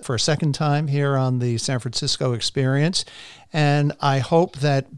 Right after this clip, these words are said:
perhaps on the eve of the recall, you'll come back and give us a, give us a, a summation of the case, Counselor, that our listeners, I'm sure, would, would value.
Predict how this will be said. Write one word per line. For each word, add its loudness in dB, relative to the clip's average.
perhaps 2
on 2
the 0
eve 0
of 0
the -2
recall, 2
you'll 0
come 2
back 2
and 0
give 2
us 4
a, 2
give -2
us 0
a, 2
a 0
summation 4
of 2
the -2
case, 2
Counselor, 0
that -2
our 0
listeners, 0
I'm 0
sure, 2
would, 0
would -4
value. -4